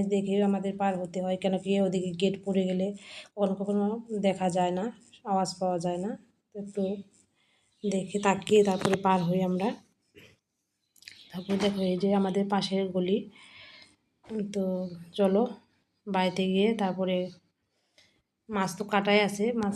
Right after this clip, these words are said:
কাটতে হবে না। তো তার আগে বলে নিই বন্ধুরা, গুড মর্নিং, তোমরা সবাই কেমন আছো? আশা করি ভালো আছো, আমিও ভালো আছি। তো আরও একটি নতুন ব্লগ নিয়ে আসি তোমাদের কাছে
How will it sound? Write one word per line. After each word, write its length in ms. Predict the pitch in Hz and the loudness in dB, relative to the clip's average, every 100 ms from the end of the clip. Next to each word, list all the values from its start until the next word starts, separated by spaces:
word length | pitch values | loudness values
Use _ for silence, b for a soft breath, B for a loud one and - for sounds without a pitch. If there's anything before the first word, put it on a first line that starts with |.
| - | -2
কাটতে 320 | 202 196 - | -2 0 0
হবে 220 | 180 185 | 0 2
না। 120 | 190 214 - - - - - - _ _ _ _ - | 2 0 -2 -10 -8 -6 -8 -10 _ _ _ _ -10
তো 40 | 214 | 0
তার 200 | 208 208 | 2 4
আগে 180 | 202 202 | 4 2
বলে 200 | 202 202 | 2 2
নিই 140 | 202 | 4
বন্ধুরা, 280 | 202 196 202 | 4 4 2
গুড 200 | 190 202 | 0 0
মর্নিং, 320 | 202 208 208 220 | 2 0 0 -2
তোমরা 200 | 226 214 | -4 -8
সবাই 220 | 202 202 202 | -4 -2 0
কেমন 260 | 208 202 | 2 4
আছো? 280 | 202 202 208 240 | 4 2 -2 -6
আশা 180 | 240 208 | -8 -8
করি 180 | 202 202 | -4 -2
ভালো 220 | 185 190 | 0 0
আছো, 260 | 202 202 220 240 | -2 -2 -6 -6
আমিও 280 | 208 202 202 | -2 0 0
ভালো 200 | 190 202 | 0 2
আছি। 280 | 202 202 285 - _ b b b b - | 2 0 -6 -8 _ b b b b -8
তো 20 | 214 | -2
আরও 160 | 208 | 0
একটি 200 | 214 208 208 | -2 -2 0
নতুন 280 | 202 208 202 | 2 2 4
ব্লগ 240 | 202 196 202 | 4 4 4
নিয়ে 160 | 208 202 | 2 2
আসি 180 | 202 202 | 0 -2
তোমাদের 360 | 208 208 208 208 | -4 -2 -2 0
কাছে 280 | 208 208 | -2 -2